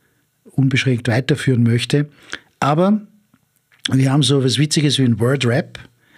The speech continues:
Wir machen das ganz kurz und knackig. Ich lese dir maximal zehn Fragen vor. Wenn wir eine auslassen oder nicht, ist das jetzt auch nicht so schlimm. Und du versuchst mir, was dir in der Sekunde durch den Kopf geht,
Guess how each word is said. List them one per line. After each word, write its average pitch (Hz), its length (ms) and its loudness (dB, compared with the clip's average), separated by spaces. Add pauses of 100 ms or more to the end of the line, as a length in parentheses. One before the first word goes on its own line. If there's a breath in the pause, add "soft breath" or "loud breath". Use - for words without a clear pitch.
(280 loud breath)
Wir 131 120 -2
machen 135 260 0
das - 300 -2
ganz 143 480 -4
kurz 156 440 0
und 147 100 0
knackig. 139 640 -4
Ich 151 200 -2
lese 151 320 0
dir 143 460 0 (840 loud breath)
maximal 151 600 0
zehn 139 320 0
Fragen 131 540 -2
vor. 160 300 0
Wenn 147 140 0
wir 139 100 0
eine 135 220 0
auslassen 139 560 -2
oder 131 140 0
nicht, - 380 -4 (720 loud breath)
ist - 180 -4
das 135 120 -2
jetzt 117 180 -4
auch 147 140 2
nicht 170 180 0
so - 80 0
schlimm. 165 380 0 (420 loud breath)
Und 123 220 -4
du 196 80 0
versuchst 185 600 0
mir, 151 340 0
was 131 440 -2
dir 160 120 0
in 160 80 2
der 160 80 2
Sekunde 147 400 0
durch 139 140 0
den 135 60 0
Kopf 147 300 -4
geht, - 520 -2